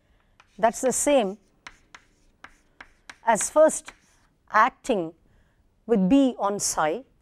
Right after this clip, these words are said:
and then with A on psi. This is not equal to B A psi in general,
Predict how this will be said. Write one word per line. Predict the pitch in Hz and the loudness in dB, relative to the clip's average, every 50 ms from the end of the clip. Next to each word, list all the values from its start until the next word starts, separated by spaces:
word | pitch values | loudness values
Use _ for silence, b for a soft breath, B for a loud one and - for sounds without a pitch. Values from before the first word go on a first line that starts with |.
| _ _ _ _ - | _ _ _ _ -10
and | - 214 214 190 | -6 -4 0 2
then | 233 254 285 285 | 2 2 2 2
with | 277 285 214 | 2 2 0
A | 208 196 196 190 | 2 2 2 0
on | 170 175 180 | -2 -2 -6
psi. | 156 - - 160 135 147 - b b b b b b b b b b b b | -8 -6 -4 -4 -4 -4 -6 b b b b b b b b b b b b
This | 226 359 427 - - | 0 0 0 0 0
is | 269 214 185 196 | 0 0 0 -2
not | 196 202 214 240 277 269 - _ _ _ | -2 0 2 2 2 0 -2 _ _ _
equal | - 247 240 - - 196 196 196 196 240 262 _ - - _ _ _ _ - | -6 -6 -6 -6 -4 -4 -4 -4 -4 -6 -12 _ -20 -20 _ _ _ _ -10
to | - 220 | -6 -6
B | 185 170 220 214 220 214 - | -4 -2 -2 -2 -2 -2 0
A | 233 202 208 208 | 2 2 2 2
psi | 202 - - - 208 180 156 156 170 - _ - _ _ _ - - - - | 0 -2 0 0 0 0 0 -4 -8 -12 _ -20 _ _ _ -20 -20 -12 -6
in | 208 196 190 185 | -4 -4 -2 -2
general, | 147 170 190 160 151 131 131 143 147 | -2 -2 -2 -2 -4 -6 -12 -14 -16